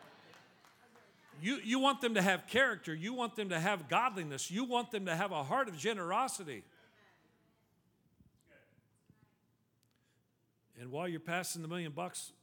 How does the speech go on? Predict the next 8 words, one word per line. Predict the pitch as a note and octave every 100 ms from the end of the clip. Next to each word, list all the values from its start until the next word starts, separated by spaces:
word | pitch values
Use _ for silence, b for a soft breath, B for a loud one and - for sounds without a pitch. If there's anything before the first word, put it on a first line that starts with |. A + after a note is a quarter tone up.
| _ _ _ -
remember | B2+ E3 E3
the | D3
church. | - D#3 A2 - - _ _ _ _ _ - _ - - - - - - _ - - _ _ _ _ _ _ _ _ _ _ _ _ _ _ _ _ _ _ _ _ _ _ _ _ _ b b b b b b b _
So | -
start | D3 - G#3+ G3
a |
godly | D3+ F3 D3+ D3
inheritance, | C3+ C#3 B2 A2 G#2 -